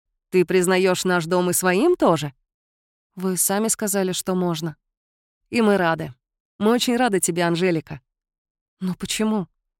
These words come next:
Из-за того, что я сестра Кира?» «Не только. Для нас ты особенная». «Во мне нет ничего необычного».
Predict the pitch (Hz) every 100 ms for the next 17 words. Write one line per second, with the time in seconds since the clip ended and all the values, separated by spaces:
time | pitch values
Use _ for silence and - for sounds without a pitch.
0 | _ _ - 202 196 196 202 - 202 208
1 | 214 196 - 196 190 233 240 175 - _
2 | _ _ _ _ _ _ _ _ _ 202
3 | 202 - 196 - 147 - _ _ _ _
4 | _ 190 202 247 311 - 262 254 285 226
5 | 175 156 143 - _ _ _ _ _ _
6 | _ _ - 190 196 202 202 214 233 -
7 | 175 180 175 180 185 180 170 - 165 147